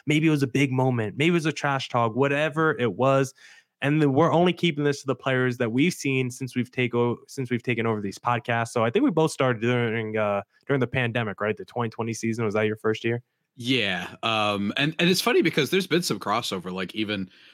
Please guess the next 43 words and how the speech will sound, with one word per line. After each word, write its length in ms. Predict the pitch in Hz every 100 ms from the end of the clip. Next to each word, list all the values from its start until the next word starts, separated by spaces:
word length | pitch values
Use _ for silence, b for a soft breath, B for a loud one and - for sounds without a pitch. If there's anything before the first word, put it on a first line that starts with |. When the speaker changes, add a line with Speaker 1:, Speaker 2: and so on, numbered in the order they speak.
| B
Speaker 2:
before 360 | 110 104 117
this, 200 | 95 92 98
right? 180 | 98
Like, 300 | 95 95 85 - -
Speaker 1:
Hmm. 240 | 120 110
Speaker 2:
you 60 | 107
know, 100 | 117
when 200 | 98 110
Ian 220 | 120 120
Kennedy 400 | 113 - 113 110
was 200 | 92 92
a 40 | 95
Padre 560 | 98 87 87 90 87
for 200 | 90 113
a 60 | 98
little 220 | 98 101
bit, 240 | 95 101
and 100 | 101
then 300 | 104 104 98 98
he 120 | 113
was 180 | 107 107
a 60 |
Diamondback 580 | 104 107 113 92 90 92
for 120 | -
a 20 | 95
little 180 | 92
bit. 120 | 95 98
Like, 160 | 110
there's 160 | 170 180
been 180 | 175 180
some 180 | -
similar 360 | 101 117 107 98
players, 400 | - 98 98 98
but, 180 | - 95
like, 240 | 98 92 b b b b b b
it, 160 | 147 151
it, 120 | 156
it's 200 | 160 160
funny 220 | - 240
that, 140 | 220 131
like, 220 | 131 -
I've 220 | 120 143 127
never, 580 | 123 143 160 165 156